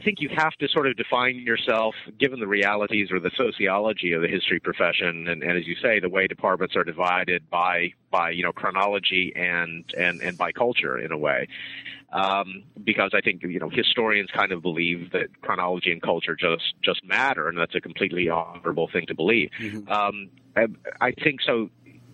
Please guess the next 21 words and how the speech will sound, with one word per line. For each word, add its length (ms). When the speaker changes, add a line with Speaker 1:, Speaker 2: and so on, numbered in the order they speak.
Speaker 1:
Given 280
realities, 520
I 60
think 260
people 220
have 160
to 80
define 320
themselves 340
as 120
being 400
in 180
some 140
kind 240
of 80
camp. 400
You 180
know, 140
Speaker 2:
Mm-hmm. 140
Speaker 1:
you're 180
a 20